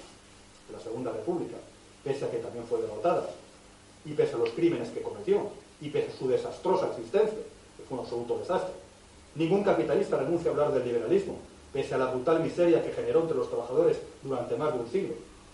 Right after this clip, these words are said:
Y para colmo, la propia palabra izquierda viene del pasado,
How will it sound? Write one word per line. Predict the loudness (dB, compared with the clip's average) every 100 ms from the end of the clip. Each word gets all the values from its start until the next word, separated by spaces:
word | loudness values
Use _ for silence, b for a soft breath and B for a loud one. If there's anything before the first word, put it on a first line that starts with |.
| -20 -20 -10
Y | 0
para | 4 4
colmo, | 6 6 6 -2 -2
la | 0
propia | 2 6 6
palabra | 6 4 4
izquierda | 4 2 2 2
viene | 0 0
del | 0 -2
pasado, | -4 -2 -4